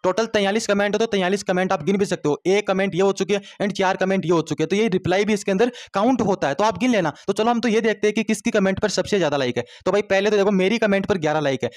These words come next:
तो मुझे तो उससे कोई मतलब नहीं, कमेंट पर लाइक होने से कुछ नहीं है। आपको कोड डालना है, जो कोड सही तरीके से, मतलब कोड आपको डालना है and जिसके कोड पर सबसे ज़्यादा लाइक होगा उसी को विनर बनाया जाएगा। तो भाई चलो चेकआउट कर लेते हैं। एक भाई ने कमेंट किया बेकार है,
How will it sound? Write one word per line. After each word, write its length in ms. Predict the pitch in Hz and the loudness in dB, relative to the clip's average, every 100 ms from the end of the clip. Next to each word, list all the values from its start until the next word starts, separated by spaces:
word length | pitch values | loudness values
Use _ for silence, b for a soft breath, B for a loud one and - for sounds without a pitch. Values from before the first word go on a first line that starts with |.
| B | B
तो 60 | |
मुझे 240 | 190 175 196 | 0 2 2
तो 80 | 214 | 0
उससे 200 | 196 190 | 0 0
कोई 120 | 202 | 2
मतलब 300 | 170 185 180 | 0 0 0
नहीं, 100 | 185 B B | -2 B B
कमेंट 340 | 190 190 214 233 | -2 2 2 0
पर 120 | 247 | 0
लाइक 240 | 208 196 214 | 0 0 2
होने 160 | 196 | 0
से 80 | 208 | 0
कुछ 160 | 220 208 | -2 0
नहीं 160 | 185 | 0
है। 60 | 143 B 151 | 0 B -2
आपको 220 | 190 226 226 | 0 -2 0
कोड 280 | 220 240 254 | 2 2 2
डालना 340 | 196 151 147 | 0 0 -2
है, 80 | 131 | -2
जो 80 | - | 0
कोड 240 | 208 226 | 2 2
सही 200 | 226 208 | 0 -2
तरीके 280 | 214 208 214 | -2 -2 -2
से, 100 | 202 | -4
मतलब 220 | 170 202 202 | -4 -4 0
कोड 200 | 208 233 | 2 2
आपको 220 | 208 226 | 0 0
डालना 260 | 190 160 190 | 0 0 -2
है 160 | 185 | -2
and 120 | 214 202 B 139 | -2 -4 B -8
जिसके 260 | 143 196 240 | -6 -4 -2
कोड 240 | 214 202 | 0 2
पर 120 | 214 | 0
सबसे 240 | 190 208 214 | -2 -4 -2
ज़्यादा 180 | 175 | 0
लाइक 220 | 160 143 135 | 0 0 0
होगा 180 | 117 107 b | -4 -6 b
उसी 260 | 175 - 214 | -4 -2 -2
को 140 | 220 | 0
विनर 260 | 180 170 185 | 0 0 0
बनाया 260 | 151 151 | 0 -2
जाएगा। 260 | 139 113 101 b - | 0 -2 -6 b -4
तो 60 | |
भाई 100 | 185 | -4
चलो 180 | 196 196 | -2 -2
चेकआउट 360 | 202 180 185 190 | 0 0 0 0
कर 100 | 165 | 0
लेते 220 | 180 180 | 0 0
हैं। 380 | 185 - - 196 | -4 -8 -4 0
एक 100 | 226 | 2
भाई 140 | 208 | 0
ने 80 | 202 | 0
कमेंट 280 | 208 196 202 | 0 0 0
किया 120 | 208 | -2
बेकार 400 | 180 165 160 165 | 0 0 0 0
है, 120 | 147 | 0